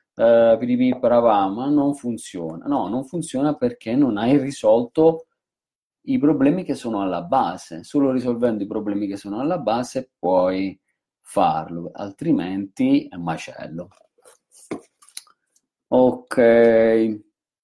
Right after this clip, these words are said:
"Uff, non si trovano soluzioni, un po' va meglio con la P N L, ma se mi trovo bloccato nel traffico la mia ansia, la mia reazione è scappare. Come si fa?" Ecco, ti avevo già risposto.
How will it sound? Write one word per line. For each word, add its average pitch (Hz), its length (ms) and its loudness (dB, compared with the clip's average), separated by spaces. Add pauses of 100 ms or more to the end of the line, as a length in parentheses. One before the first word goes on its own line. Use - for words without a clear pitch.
(240)
"Uff, 160 340 2
non 120 200 0
si 127 100 -6
trovano 147 300 2
soluzioni, 151 600 0
un 123 120 2
po' 135 120 -2
va 123 120 2
meglio 123 260 2
con 110 100 0
la 110 80 0
P - 80 -8
N 123 220 -2
L, 127 540 -2 (400)
ma 110 80 -10
se 117 120 -8
mi 113 100 -2
trovo 139 260 2
bloccato 117 360 -2
nel 135 120 -2
traffico 120 360 -10
la 113 100 -2
mia 107 220 0
ansia, 101 720 -8
la 113 100 -8
mia 117 160 0
reazione 113 520 -2
è - 20 -6
scappare. 85 800 -6
Come 127 180 -2
si 113 160 -10
fa?" 104 360 -4
Ecco, 87 300 -14
ti 90 100 -16
avevo 87 380 -10
già 92 160 -10
risposto. 165 880 0